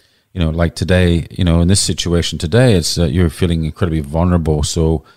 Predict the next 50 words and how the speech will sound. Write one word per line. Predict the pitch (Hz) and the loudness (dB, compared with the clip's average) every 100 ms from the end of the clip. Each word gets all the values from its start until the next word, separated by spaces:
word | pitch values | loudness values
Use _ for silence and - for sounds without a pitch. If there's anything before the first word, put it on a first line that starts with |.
| _ _ | _ _
what | 87 92 | -2 2
are | 90 | 2
you | 85 | 2
gonna | 85 | 0
do | 76 82 80 73 71 _ - | 0 -2 -2 -4 -10 _ -10
with | 80 | 0
this | 131 | 2
situation, | - - - 82 80 73 82 | 2 0 0 0 0 0 0
this | 101 | 2
scenario, | - 87 80 76 76 | 2 0 0 2 0
which | 82 82 | 0 -2
is, | 78 69 - _ _ _ _ _ _ | -2 -4 -10 _ _ _ _ _ _
you | 90 | -10
know, | 60 | -6
never | 71 87 76 | -2 0 2
heard | 87 82 | 2 2
of | 73 | 0
before, | 76 - 85 80 | -4 0 0 2
but | 82 | 0
also | 82 80 - 80 78 | 0 -2 0 0 2
not | 87 87 | 0 -2
sure | - 92 80 | -2 -2 0
how | 85 | 0
long | 85 80 80 | 0 0 -2
it's | - | -4
gonna | 85 80 | -4 0
last? | 104 110 98 - _ _ _ _ | 2 4 2 -2 _ _ _ _
How | - 120 123 | 0 2 4
do | 104 | 4
you | |
ensure | 95 - 98 | 2 2 2
that | 90 82 | 2 0
the | |
business | 76 95 98 85 82 | 0 0 2 -2 -2
lasts | 78 71 - | -4 -4 -6
through | 80 | -4
this? | 73 69 | -4 -4
How | - 98 | -2 -2
do | 101 | -2
you, | - | -6
how | 80 107 | -2 0
do | 107 | 2
you | 98 92 85 | 0 2 0
evolve | 78 87 85 85 | 2 2 2 2
as | 80 78 | 0 -2
an | |
organization? | 82 80 78 76 78 80 - 71 | -2 -2 -2 -2 0 -2 -2 -4
What, | 87 107 - | -2 -2 -4
what, | 101 113 | -2 -2
what, | 87 117 - | 2 0 0